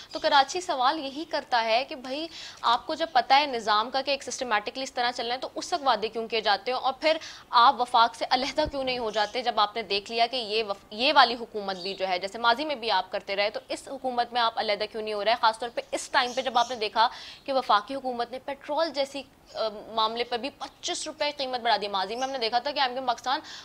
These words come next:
बहुत बड़े-बड़े धरने और एहतजाज की तरफ चली जाती थी, hunger strikes की तरफ चली जाती थी, call strikes हो रही होती थी, लेकिन वो एक, अ, अ, अ, activism, वो एक, अ, जिसे कहते हैं कि एंथुसियाज्म, वो नज़र नहीं आ रहा है एमकेएम पाकिस्तान में।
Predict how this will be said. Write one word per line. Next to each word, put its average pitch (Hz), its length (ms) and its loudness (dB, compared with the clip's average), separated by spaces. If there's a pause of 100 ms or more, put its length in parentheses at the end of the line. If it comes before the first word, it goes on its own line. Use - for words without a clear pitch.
(120)
बहुत 220 260 0
बड़े-बड़े 269 400 -2
धरने 240 320 -10
और 302 80 -2
एहतजाज 220 480 2
की 285 80 -8
तरफ 262 180 -2
चली 240 200 -6
जाती 214 280 2
थी, 285 300 0 (300)
hunger 294 240 4
strikes 294 420 4
की 311 100 -6
तरफ 269 220 0
चली 233 240 -4
जाती 220 280 2
थी, 285 240 -4
call 294 320 4
strikes 254 400 2
हो 247 80 0
रही 226 100 -4
होती 220 240 -6
थी, 285 200 -4 (280)
लेकिन 311 280 -2
वो 294 520 2 (100)
एक, 302 360 0
अ, 330 180 6 (380)
अ, 233 40 4
अ, 226 800 4
activism, 269 580 2
वो 285 420 2
एक, 269 400 4
अ, 285 240 6
जिसे 254 260 -4
कहते 254 340 0
हैं 277 140 0
कि 294 80 0
एंथुसियाज्म, 277 720 0
वो 294 180 -4
नज़र 254 340 -2
नहीं 359 200 0
आ 170 100 -2
रहा 156 120 -4
है 156 60 -4
एमकेएम 170 260 -12
पाकिस्तान - 540 -8
में। - 100 -16